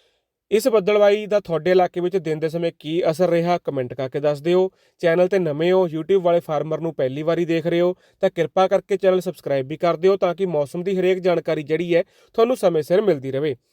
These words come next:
ਇਹ ਸਿਸਟਮ ਨੇ ਜਿਹੜੇ ਲਗਾਤਾਰ ਪੰਜਾਬ ਵਿੱਚ ਬਣੇ ਹੋਏ ਨੇ, ਇਹਨਾਂ ਦਾ ਅਸਰ ਅੱਜ ਰਾਤ ਠੀਕ ਠਾਕ ਹੀ ਬਣਿਆ ਰਹੇਗਾ, ਬੱਦਲਬਾਈ ਰਹੇਗੀ, ਪਰ ਮੀਂਹ ਦੀ ਉਮੀਦ ਜਿਹੜੀ ਹੈ ਉਹ ਪੰਜ percent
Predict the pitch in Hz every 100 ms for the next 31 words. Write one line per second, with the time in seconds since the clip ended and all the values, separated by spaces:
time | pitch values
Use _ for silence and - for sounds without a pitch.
0 | _ _ - 226 226 196 226 220 220 220
1 | 226 214 165 180 190 185 - 170 156 151
2 | 170 170 151 165 170 165 165 185 175 170
3 | 185 190 - 143 180 - 143 147 139 139
4 | 165 180 _ _ - 185 180 185 175 180
5 | 143 151 165 165 165 196 151 127 147 147
6 | 156 156 175 175 220 _ _ - 190 180
7 | 190 202 226 - - 165 165 175 175 170
8 | 170 180 214 220 - 180 185 185 165 156